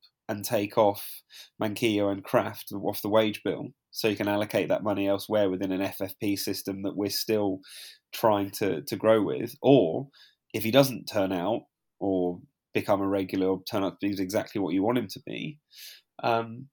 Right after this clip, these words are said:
you're probably still gonna make your money back, if not more, on him, right? If he's played games regularly for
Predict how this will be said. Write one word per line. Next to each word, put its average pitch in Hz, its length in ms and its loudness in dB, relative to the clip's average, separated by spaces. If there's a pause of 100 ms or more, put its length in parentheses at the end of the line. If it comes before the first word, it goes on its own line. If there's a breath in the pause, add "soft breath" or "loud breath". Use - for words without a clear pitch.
(360)
you're - 100 -6
probably 156 200 2
still 160 200 4
gonna 127 180 2
make 120 160 2
your 104 80 -2
money 135 240 6
back, 127 280 4
if 101 120 -2
not 107 220 0
more, 135 260 6
on 85 100 0
him, 85 200 -6
right? 107 240 0
If 101 80 -4
he's 104 140 -2
played 104 240 2
games 104 260 0
regularly 98 320 -2
for 101 300 -2